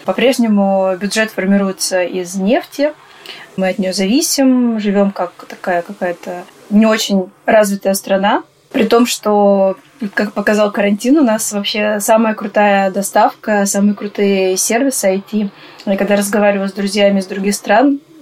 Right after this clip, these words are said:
и рассказываю, что у нас можно за пятнадцать минут получить продукты, причём не один такой сервис, а их несколько, а они, конечно, в полном шоке.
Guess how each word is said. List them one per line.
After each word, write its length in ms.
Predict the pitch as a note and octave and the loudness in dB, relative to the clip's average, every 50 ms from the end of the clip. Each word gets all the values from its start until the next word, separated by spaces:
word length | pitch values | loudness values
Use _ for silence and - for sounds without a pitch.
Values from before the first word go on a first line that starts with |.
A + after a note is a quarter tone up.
| C4+ - | -14 -6
и 100 | C4+ B3 | -4 -2
рассказываю, 500 | G#3+ G#3 G3 - G3+ G3+ G3 G3 F#3+ F#3+ | 0 0 0 0 0 0 0 -2 -4 -6
что 240 | - - - G3 F#3+ | -8 -4 -2 -2 0
у 60 | G3 | 2
нас 200 | G3+ G3+ G3+ - | 2 0 0 0
можно 240 | G#3 G3+ G3+ G3+ F#3+ | -2 -2 -2 -2 -4
за 140 | F#3 G#3+ G#3 | -4 -6 -6
пятнадцать 480 | - G3+ - G#3+ G#3 G3+ G3+ - - | -6 -4 0 0 0 0 0 -2 0
минут 300 | G#3 G3+ G3+ G#3 G3 - | 2 4 4 2 2 0
получить 420 | - - G3+ G3 G3+ G3 - G3+ - | -4 -4 -2 -2 -2 -2 -4 -8 -6
продукты, 600 | - - F#3+ F3+ B3+ - - - - A3 G#3 G3+ - - - - - - F#3+ | -4 -4 -2 0 -2 -2 -4 -4 -6 -6 -6 -6 -8 -12 -14 -14 -14 -8 -4
причём 300 | G#3 G3 G3 G#3 G3+ G3 | -2 0 0 2 2 2
не 60 | G3 | 2
один 260 | F#3+ F3+ F3 A3 D#4 D#4+ | 2 2 2 0 0 0
такой 240 | D4 - G#3+ G3+ | 0 -2 -2 -4
сервис, 360 | G3 - G#3+ G3 F#3 F#3 F#3 - | -2 0 0 0 0 -2 -4 -8
а 60 | F3 | -10
их 120 | F3 - - | -10 -6 -2
несколько, 640 | G3 A#3 C#4 - - B3 G#3+ G3+ - F3+ F#3+ F#3+ - - - - - - - - - - | -2 -2 -2 -2 -4 -6 -6 -6 -6 -8 -8 -8 -10 -14 -16 -16 -16 -16 -18 -16 -6 -2
а 120 | G#3 G#3 | 0 2
они, 220 | G3 G3 G3 G#3 | 2 2 2 2
конечно, 320 | G3+ A3 G#3+ G#3+ - G#3+ G3+ | 0 0 -2 -2 -2 -4 -6
в 60 | - | -2
полном 340 | - G3+ G3+ G3 G3+ G3 F#3 | 0 2 2 2 2 0 -2
шоке. 460 | - - G3 A#3 A3+ - A3+ F3+ | -4 -4 -4 -4 -2 -2 -2 -2